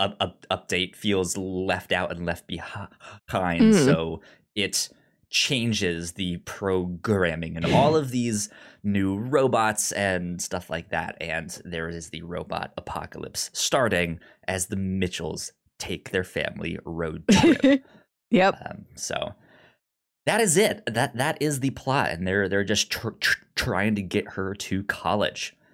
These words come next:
Speaker 1: Uh, do you have any last things to add on that?
Speaker 2: Uh, <laughs> that's it. <laughs>
Speaker 1: That's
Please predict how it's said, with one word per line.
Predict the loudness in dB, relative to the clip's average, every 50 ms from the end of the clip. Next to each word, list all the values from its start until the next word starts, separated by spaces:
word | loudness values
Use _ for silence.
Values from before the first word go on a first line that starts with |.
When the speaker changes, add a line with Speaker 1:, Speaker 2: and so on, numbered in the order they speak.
| _ _ _ _ _ _ _ _ _ _ _ _ -2
Speaker 1:
Uh, | 0 0 2 2 2 2 2 2 0 0 0 -2 -4 -6 -8 -8 -8
do | -8 -8
you | -8
have | -6 -2 -2 -2 -2 -2 -2
any | -4 -2 -2 -2 -4 -4 -4 -4 -2 -2 -2
last | 0 0 0 0 0 -2 -4 -6 -4 -2
things | -2 -2 -2 -2 -2
to | 0 0
add | 2 2 2 2
on | 2 0 0 0
that? | 2 0 0 0 -4 -8 _ _ _ _ _ _ _ _ _ _ _ _ _ _ _ _ _ _ _ 2
Speaker 2:
Uh, | 2 4
<laughs> | 4 4 6 6 6 4 4 6
that's | 6 6 6 6 6 6 6
it. | 8 8 8 6
<laughs> | 6 6 8 6 6 6 6 6 6 8 6 6 6 6 6 4
Speaker 1:
That's | 4 6 6 6 6 6